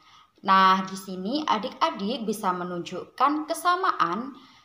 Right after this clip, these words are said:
yang dialami adik-adik dengan, eh, si pendengar. Misalnya kesamaan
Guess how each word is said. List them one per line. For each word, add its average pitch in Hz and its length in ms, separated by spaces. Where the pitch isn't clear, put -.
yang 277 240
dialami 196 480
adik-adik 185 720
dengan, 196 600
eh, 196 240
si 277 160
pendengar. 165 800
Misalnya 220 720
kesamaan 170 800